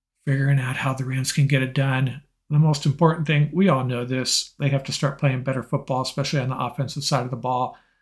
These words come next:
Let's hope that begins this week against the Cardinals with a backup quarterback. Hey, you know, sometimes when a key guy's out, other guys step up. Other teams have done that against us. It's times, it's time for the Rams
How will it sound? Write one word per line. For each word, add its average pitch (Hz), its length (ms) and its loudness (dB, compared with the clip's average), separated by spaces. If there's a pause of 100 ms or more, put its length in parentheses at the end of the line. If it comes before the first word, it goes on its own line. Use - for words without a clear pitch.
(160)
Let's - 240 -6
hope 143 220 -2
that 139 180 -2
begins 139 400 0
this - 260 0
week 143 440 4 (360)
against 143 400 0
the 147 60 -4
Cardinals 147 800 4 (180)
with 156 180 0
a 143 60 2
backup 151 560 -2
quarterback. 165 760 0 (360)
Hey, 151 380 0 (380)
you 151 60 2
know, 139 60 4
sometimes 196 600 4
when 165 120 4
a 143 60 4
key 160 200 0
guy's 156 380 2
out, 151 300 2
other 147 180 0
guys 143 260 0
step - 320 -2
up. 143 240 0
Other 143 200 0
teams 143 320 2
have - 180 -6
done 139 200 2
that 139 200 4
against 135 420 -6
us. 135 460 -2 (400)
It's - 100 -8
times, 135 600 -2 (140)
it's - 200 -8
time 135 280 2
for 139 140 -12
the 135 100 -2
Rams 131 720 0